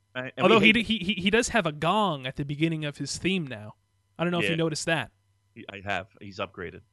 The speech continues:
Speaker 1: Good, good for him. And his lasers are still in effect. Like, like, all the things that we were like, "This is,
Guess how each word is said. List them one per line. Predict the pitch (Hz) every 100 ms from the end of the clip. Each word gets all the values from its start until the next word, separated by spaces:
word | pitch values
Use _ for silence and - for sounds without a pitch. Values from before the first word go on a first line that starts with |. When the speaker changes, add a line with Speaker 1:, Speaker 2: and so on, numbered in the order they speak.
| -
Speaker 1:
Good, | 98 -
good | 113
for | - 101
him. | 95 92 -
And | 101 98
his | 90 - _ _ _ -
lasers | 95 104 98 110 98
are |
still | 101 - 107
in |
effect. | 104 - 165
Like, | 170 - -
like, | 185 156
all | 220 262
the | 214
things | 196 180 131
that | 135
we | 151
were | 113
like, | 95
"This | 101 214 -
is, | 85 -